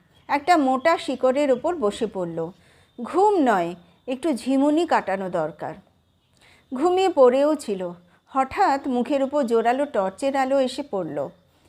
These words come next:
"কে রে? কে ওখানে?" চমকে সোজা হলো কাশীনাথ। সামনে ছাতা মাথায় কয়েকজন লোক। অন্ধকারে ভালো ঠাহর হলো না,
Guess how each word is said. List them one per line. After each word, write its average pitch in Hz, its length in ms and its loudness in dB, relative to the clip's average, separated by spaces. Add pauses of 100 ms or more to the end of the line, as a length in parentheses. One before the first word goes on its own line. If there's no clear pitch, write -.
(380)
"কে 285 180 6
রে? 330 140 4 (460)
কে 359 220 2
ওখানে?" 190 440 -2 (840)
চমকে 262 400 2
সোজা 202 340 2
হলো 180 220 -2
কাশীনাথ। 175 540 -6 (360)
সামনে 233 380 0
ছাতা 202 340 -2
মাথায় 208 440 -2
কয়েকজন 202 420 0
লোক। 175 300 0 (520)
অন্ধকারে 311 760 4 (320)
ভালো 269 400 2
ঠাহর 285 420 0
হলো 196 260 0
না, 175 200 -6